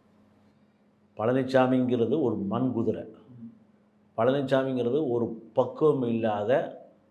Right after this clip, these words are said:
Speaker 1: அரசியல் ஞானம் இல்லாத,
Speaker 2: ம்.
Speaker 1: அரசியல்ல ஆளுமை அப்படிங்கிற சொல்லுக்கு பொருள் தெரியாத ஒரு நபர்.
Speaker 2: ம்.
Speaker 1: அவர் வந்து அதிமுகவுல ஐயா ஓ பி எஸ்ஸுக்கும் சின்னம்மாவுக்கும் ஏற்பட்ட பிரச்சனையில,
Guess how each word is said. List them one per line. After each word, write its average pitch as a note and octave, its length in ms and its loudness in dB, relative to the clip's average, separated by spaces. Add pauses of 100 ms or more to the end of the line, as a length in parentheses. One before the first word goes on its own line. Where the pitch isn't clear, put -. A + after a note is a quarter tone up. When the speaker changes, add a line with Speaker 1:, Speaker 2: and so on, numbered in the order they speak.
(120)
Speaker 1:
அரசியல் C3+ 840 0 (400)
ஞானம் C3+ 440 0
இல்லாத, G#2+ 680 -2
Speaker 2:
ம். - 200 -18 (360)
Speaker 1:
அரசியல்ல C3+ 540 0
ஆளுமை D#3 840 0
அப்படிங்கிற A2+ 400 -2
சொல்லுக்கு D3 560 -2 (180)
பொருள் F3 320 2
தெரியாத A#2 380 0
ஒரு G#2+ 140 -2
நபர். G2 260 -8
Speaker 2:
ம். B2 400 -20 (680)
Speaker 1:
அவர் A#2 300 2
வந்து D3+ 300 4
அதிமுகவுல C3 1300 0 (640)
ஐயா A#2+ 300 4
ஓ B2+ 220 4
பி C#3 120 0
எஸ்ஸுக்கும் C3 340 -2 (120)
சின்னம்மாவுக்கும் D#3 640 -4
ஏற்பட்ட B2 460 2
பிரச்சனையில, C3 880 0